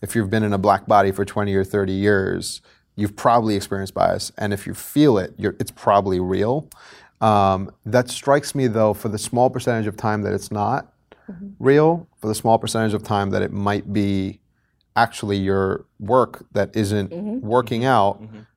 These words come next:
Speaker 1: the manager is now in a very precarious, interesting, and maybe even scary position, right?
Speaker 2: Mm-hmm.
Speaker 1: So how does the manager react to that? 'Cause the manager's saying, "It's not 'cause you're black. It really is just your work."
Speaker 2: Yeah.
Speaker 1: But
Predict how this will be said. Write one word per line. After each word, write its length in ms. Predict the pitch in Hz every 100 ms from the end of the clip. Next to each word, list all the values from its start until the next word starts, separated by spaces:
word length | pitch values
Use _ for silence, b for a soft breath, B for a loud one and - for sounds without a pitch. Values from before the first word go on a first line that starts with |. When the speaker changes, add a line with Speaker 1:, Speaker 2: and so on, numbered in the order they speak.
| -
Speaker 1:
the 80 |
manager 420 | 107 120 135 104 101
is 80 |
now 160 | 110 101
in 60 | 95
a 60 |
very 440 | 90 107 123 107 98
precarious, 760 | 95 101 113 101 98 95 - -
interesting, 680 | 113 107 104 - 104 95 -
and 500 | 98 92 92 - - _
maybe 300 | - 117 170
even 180 | 107 95
scary 400 | - - 110 101
position, 500 | 101 101 156 - 101
right? 280 | - 117 -
Speaker 2:
Mm-hmm. 220 | 196 285 -
Speaker 1:
So 140 | - -
how 160 | 127
does 160 | 165 110
the 80 | 101
manager 400 | 104 160 147 98
react 340 | 95 - -
to 100 | -
that? 200 | 90 - - B B B
'Cause 140 | 117
the 60 | 110
manager's 480 | 123 147 127 117
saying, 520 | - 120 107 104 104 98 b b _ _ _
"It's 140 | - 120
not 180 | 151
'cause 120 | 160 139
you're 100 | 139
black. 460 | 139 131 113 - B B 139
It 60 | 151
really 380 | 190 185 156
is 200 | 160 127
just 220 | 123 131 127
your 120 | 120
work." 440 | 190 190 117 -
Speaker 2:
Yeah. 280 | 107 160 151 - _ -
Speaker 1:
But 560 | 120 120 123 120 -